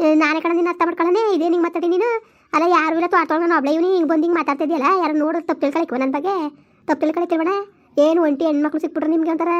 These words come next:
ಲೆಕ್ಕಾಚಾರ ಇಲ್ದಂಗ್ ಮಾತಾಡ್ತೀರಣ್ಣ ನೀವು. ನಮ್ ಪಾಡಿಗೆ ನಾವು ಹೆಂಗೋ ಬಂಗಾವ ಕೂಲಿನಲ್ಲಿ ಮಾಡ್ಕೊಂಡಿವಿ,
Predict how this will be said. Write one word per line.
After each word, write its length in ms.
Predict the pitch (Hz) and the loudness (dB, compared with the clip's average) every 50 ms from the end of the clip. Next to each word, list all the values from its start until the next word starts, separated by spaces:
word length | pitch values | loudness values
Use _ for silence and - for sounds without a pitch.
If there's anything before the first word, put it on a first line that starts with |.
| 339 330 285 | 0 0 0
ಲೆಕ್ಕಾಚಾರ 340 | 285 269 269 262 262 302 285 | -2 -2 -4 -4 -4 -2 -2
ಇಲ್ದಂಗ್ 220 | 285 285 302 302 | -2 -2 -2 -2
ಮಾತಾಡ್ತೀರಣ್ಣ 480 | 311 311 311 277 269 302 302 294 294 311 311 | -2 -2 -4 -2 -2 -2 -2 -2 -2 -2 -2
ನೀವು. 240 | 320 330 349 415 427 440 - - _ _ _ _ _ _ | -2 0 0 -2 -2 -4 -6 -12 _ _ _ _ _ _
ನಮ್ 140 | 311 302 277 | 0 0 0
ಪಾಡಿಗೆ 200 | 285 311 320 330 | 0 0 0 0
ನಾವು 240 | 339 339 330 339 349 | 0 0 0 0 0
ಹೆಂಗೋ 180 | 330 294 302 311 | 0 0 0 0
ಬಂಗಾವ 280 | 330 311 285 285 320 | 0 0 0 -2 0
ಕೂಲಿನಲ್ಲಿ 380 | 320 339 330 294 294 285 294 320 | 0 0 0 0 0 0 0 -2
ಮಾಡ್ಕೊಂಡಿವಿ, 440 | 320 311 - 320 320 330 349 370 | -2 -2 -2 -2 -2 0 0 0